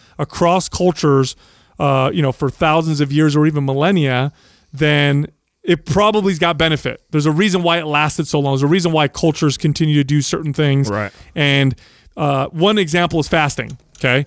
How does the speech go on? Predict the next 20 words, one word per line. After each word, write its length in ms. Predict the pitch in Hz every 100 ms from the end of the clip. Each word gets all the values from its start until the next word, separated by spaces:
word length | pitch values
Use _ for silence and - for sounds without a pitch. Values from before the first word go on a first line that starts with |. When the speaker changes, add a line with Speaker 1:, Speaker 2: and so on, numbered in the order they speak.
| _ _ _
Speaker 1:
So, 420 | - 170 147 147 -
and 100 | 143
I 60 |
love 220 | 156 185
using 280 | 165 160 151
fasting 460 | - 139 131 151 143
because 540 | 139 143 127 120 - - _ _ _ _ _
fifteen, 480 | _ 185 156 170 160
twenty 240 | 151 165 151
years 200 | 160 165
ago, 240 | 147 139
if 100 | 135
I 160 | 151 143
talked 300 | - 151 135
about 180 | 143 135
the 60 |
health 220 | 135 143 156
benefits 340 | 143 151 -
of 60 | -
fasting 440 | 139 127 139